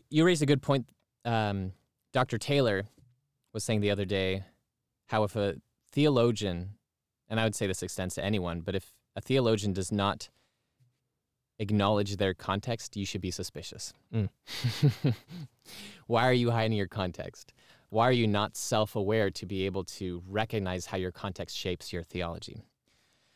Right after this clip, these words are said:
Speaker 1: So anyway, all that to say though, <clears throat> part of my context, part of what makes me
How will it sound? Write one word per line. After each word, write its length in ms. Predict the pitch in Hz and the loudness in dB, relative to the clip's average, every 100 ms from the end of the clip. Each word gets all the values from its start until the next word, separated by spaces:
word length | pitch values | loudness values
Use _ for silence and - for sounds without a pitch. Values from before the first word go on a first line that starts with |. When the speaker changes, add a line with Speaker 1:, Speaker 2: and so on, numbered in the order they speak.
| _ - | _ -4
Speaker 1:
So 220 | 104 - | -2 0
anyway, 200 | 139 123 - | 2 2 4
all 140 | 156 | 4
that 160 | 180 - | 4 2
to 80 | 151 | -2
say 180 | 131 | 0
though, 280 | 135 104 110 - _ - | 0 0 -2 -6 _ -6
<clears throat> 60 | 180 139 107 _ _ _ _ _ _ _ _ _ _ | 0 0 -2 _ _ _ _ _ _ _ _ _ _
part 220 | - 180 160 | 2 6 6
of 100 | 123 | 4
my 180 | 117 | 2
context, 680 | 113 113 95 90 82 - - _ _ _ _ _ | 0 -2 -4 -4 -10 -14 -18 _ _ _ _ _
part 160 | 156 143 | 2 2
of 80 | 120 | 2
what 160 | 113 | 2
makes 280 | 120 113 - | 2 -2 0
me 380 | 113 110 107 | 0 2 0